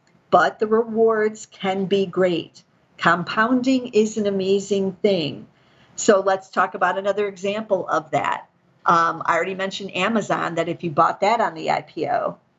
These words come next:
what if you bought Netflix on its I P O? It was a little more recent. It was in two thousand two, so nineteen years ago,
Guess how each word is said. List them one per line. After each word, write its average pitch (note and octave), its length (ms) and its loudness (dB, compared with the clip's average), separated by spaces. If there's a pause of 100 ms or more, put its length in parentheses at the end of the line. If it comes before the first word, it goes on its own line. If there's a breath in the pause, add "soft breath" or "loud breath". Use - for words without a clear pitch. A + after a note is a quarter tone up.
(160)
what F#3+ 220 4
if C4 160 -6
you B3 100 -8
bought G3 380 -2
Netflix - 800 -8 (160)
on F3 200 -2
its G3 280 2
I A#2 140 0
P - 260 -4
O? - 240 0 (160)
It G3 60 6
was C4+ 140 2
a D4+ 40 0
little D4 180 2
more C#4+ 220 2
recent. A#3 640 -10
It - 20 2
was F#3 180 2
in G#3+ 140 -2
two B3+ 400 2
thousand G#3 540 -2
two, A#3+ 440 2
so E3 280 2
nineteen G#3+ 840 0
years G#3 320 2
ago, - 400 0